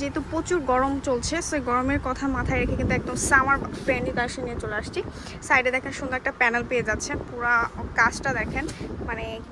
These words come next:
গ্লেজটা দেখেন এবং নিচের ডিজাইনটা দেখেন। এটা হচ্ছে হাতার পোর্শনটা থাকবে, আর এটা হচ্ছে ফুল all over ড্রেসের ফ্রন্ট সাইডটা থাকবে। So আচ্ছা, ব্যাক সাইডও কিন্তু সেম রয়েছে।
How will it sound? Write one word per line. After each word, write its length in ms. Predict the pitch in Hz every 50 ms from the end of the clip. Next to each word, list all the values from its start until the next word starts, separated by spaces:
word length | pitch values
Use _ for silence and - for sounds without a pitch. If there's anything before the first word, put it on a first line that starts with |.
| 226
গ্লেজটা 380 | - 277 294 302 311 - - 320 302 247
দেখেন 240 | 233 233 - 269 285 302 277
এবং 100 | 247 262 262 262
নিচের 240 | 262 262 - 302 285 240 247
ডিজাইনটা 340 | 247 240 247 240 233 247 240 220
দেখেন। 200 | 214 220 - 226 220 220
এটা 80 | - 254
হচ্ছে 160 | 254 - 302 277 -
হাতার 300 | 277 254 247 254 254 277 359 - - - - - - -
পোর্শনটা 400 | - 247 247 262 277 269 277 269 - -
থাকবে, 260 | 247 226 - - 247 277 277 226
আর 100 | 233 233 226 226 240
এটা 120 | 233 240 254
হচ্ছে 180 | 254 254 - - -
ফুল 180 | - - 277 269 262 233
all 120 | 226 220 226 226
over 160 | 220 240 302 311 277 - 226
ড্রেসের 240 | 240 240 - 294 269
ফ্রন্ট 200 | - 262 240 233 -
সাইডটা 240 | - 233 226 - 226 - 247
থাকবে। 220 | 208 190 - 202 208 - - - - - - - - -
So 60 | - 247 233 - - - - - - - - - - - - - - - - - - - 254
আচ্ছা, 160 | 233 - - 233 233
ব্যাক 140 | 254 262 277 -
সাইডও 200 | 320 294 285 302 302 311
কিন্তু 160 | 320 - 320 302 -
সেম 140 | 339 294 294 277 277 277
রয়েছে। 320 | 277 269 262 - - -